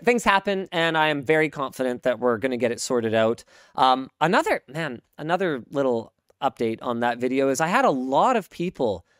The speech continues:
like, a surprising number of people leave comments on the video or, uh, message me directly saying that they were, that they were really upset about this, uh, m-,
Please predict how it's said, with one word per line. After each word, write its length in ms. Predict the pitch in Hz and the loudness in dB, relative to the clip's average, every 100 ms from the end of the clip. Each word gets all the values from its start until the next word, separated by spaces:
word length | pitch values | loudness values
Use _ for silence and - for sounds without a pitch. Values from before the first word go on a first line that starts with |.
| _ | _
like, 200 | 156 - _ _ _ _ | -16 -16 _ _ _ _
a 80 | 160 | -10
surprising 920 | - - 156 - - 180 208 247 226 170 | -8 -6 -8 -10 -8 -4 -2 -2 -2 -4
number 280 | 185 175 | -4 -2
of 140 | 156 127 | -2 -2
people 380 | 160 165 131 104 | -8 -6 -6 -6
leave 180 | 123 | -8
comments 460 | 117 151 185 226 220 | -6 -6 -4 -4 -6
on 100 | 208 | -6
the 80 | 180 | -4
video 600 | 135 151 147 127 117 113 _ - _ _ _ - | -4 -2 2 2 2 -2 _ -20 _ _ _ 0
or, 720 | 170 175 165 160 160 151 _ _ | 2 4 4 2 0 -2 _ _
uh, 120 | 147 143 | 0 0
message 540 | 147 160 226 302 - | 0 -2 -2 -8 -6
me 140 | 240 | -6
directly 760 | 165 156 123 160 - 160 92 92 _ _ _ | -2 -2 0 0 0 -8 -8 -12 _ _ _
saying 440 | - 175 175 190 | -4 0 0 0
that 300 | 170 170 165 | 0 -2 -2
they 320 | - 156 156 156 | 0 2 2 -2
were, 560 | 135 147 147 143 143 _ _ _ | -2 0 2 0 -2 _ _ _
that 160 | 156 156 | -6 0
they 100 | 175 | 0
were 200 | 156 151 | 0 -2
really 420 | 127 151 233 254 | -4 -2 -2 0
upset 580 | 170 - - 160 135 - _ _ _ | -2 -4 -2 0 0 -4 _ _ _
about 540 | 147 127 151 143 139 - - - | -2 2 2 2 -2 -8 -20 -6
this, 360 | 151 - - _ _ _ _ - | -4 -4 -10 _ _ _ _ -6
uh, 300 | 139 123 120 - _ _ | -2 -2 -4 -10 _ _
m-, 220 | 175 147 | -8 -8